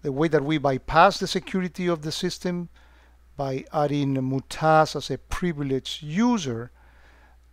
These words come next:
uh, you have a table here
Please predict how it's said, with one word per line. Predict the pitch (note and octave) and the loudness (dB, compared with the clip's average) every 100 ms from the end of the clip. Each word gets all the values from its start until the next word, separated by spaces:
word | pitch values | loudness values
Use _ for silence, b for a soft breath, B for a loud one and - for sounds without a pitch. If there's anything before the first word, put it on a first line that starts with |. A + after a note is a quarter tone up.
| _ _ _ - | _ _ _ -16
uh, | C3+ B2 A#2+ C#3+ - - - - | -12 -12 -12 -16 -20 -20 -20 -18
you | - D3+ E3 | -4 2 2
have | D#3+ D#3+ | 6 6
a | D3+ | 6
table | - G#3 C4 F3 D3+ | 2 0 2 2 0
here | C3 B2 A#2+ | 0 -2 -4